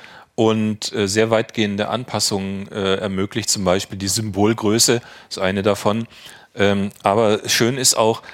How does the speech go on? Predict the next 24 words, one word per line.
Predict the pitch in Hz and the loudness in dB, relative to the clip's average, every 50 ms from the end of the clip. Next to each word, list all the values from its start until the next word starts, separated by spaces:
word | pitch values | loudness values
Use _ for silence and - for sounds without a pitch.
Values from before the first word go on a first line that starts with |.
| - - - | -20 -16 -2
dass | - 98 95 - | 0 0 2 2
das | - - - - | 2 0 2 2
Homescreen-Layout, | 117 143 165 - - - 110 104 101 101 98 98 107 - 98 110 131 - | 0 0 0 -4 -4 -2 -4 -2 0 2 2 2 4 4 4 2 2 0
also | 101 101 95 98 98 | -2 -4 -4 -2 -2
wenn | 101 104 | -2 0
man | 107 104 | 0 0
das | 107 101 - | 0 0 0
mal | - 101 101 | 0 -2 0
so | 98 107 - | 0 -2 0
eingerichtet | - 120 151 156 127 107 101 104 107 - 120 107 - | 0 0 0 0 -2 -2 -2 -2 -4 -4 -6 -2 -2
hat, | 117 123 - - - - - - - - - | -2 -2 -2 -6 -14 -18 -18 -18 -20 -4 0
dann | 107 104 107 110 117 117 107 - - | 0 0 2 0 -2 -4 -6 -2 0
auch | 107 123 147 - - | 0 2 2 0 -2
wieder | 113 110 117 110 | 0 2 2 2
gegen | 107 113 110 107 110 - | 2 2 0 0 -2 -4
Veränderungen | - 120 - 117 123 127 123 110 104 107 107 110 107 107 104 | -4 -2 -2 -2 -2 -2 -2 0 0 0 0 0 -4 -6 -6
geschützt | 113 107 - - 131 131 - - - - | -6 -4 -2 -2 0 2 2 0 0 0
werden | 82 76 73 73 78 78 | -4 -4 -4 -4 -8 -10
kann. | - - 73 73 73 - - - - - - - - | -10 -10 -10 -10 -12 -16 -18 -20 -20 -20 -20 -6 -4
Man | 95 98 | -4 -2
kann | - 120 110 120 | 0 0 -2 -2
hier | 117 110 123 127 120 117 117 113 - - - - - - | -2 0 2 2 4 2 2 -2 -6 -16 -20 -20 -12 -6
in | 107 104 107 104 | -4 -4 0 0
den, | 101 95 95 95 95 92 92 95 | 2 2 2 0 -2 -4 -6 -8